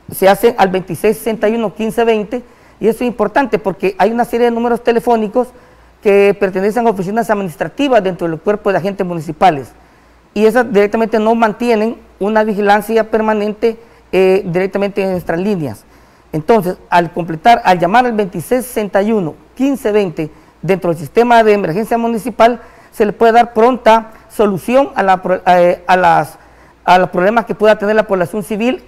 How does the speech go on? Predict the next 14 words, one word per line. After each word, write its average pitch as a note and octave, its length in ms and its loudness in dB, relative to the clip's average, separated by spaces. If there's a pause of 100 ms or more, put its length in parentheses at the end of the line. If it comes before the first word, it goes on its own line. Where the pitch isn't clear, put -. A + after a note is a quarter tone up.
(140)
a F3+ 80 0
las F#3 120 0
veinticuatro F#3 720 0
horas F#3 320 2
del C#3+ 180 -6
día. D3 320 -6 (640)
Cualquier A#3 300 0
situación G#3+ 680 0 (180)
que D#3+ 80 -2
de F3 60 2
una A#3 180 4
u A3+ 100 2
otra A#3 200 0
manera G3+ 420 0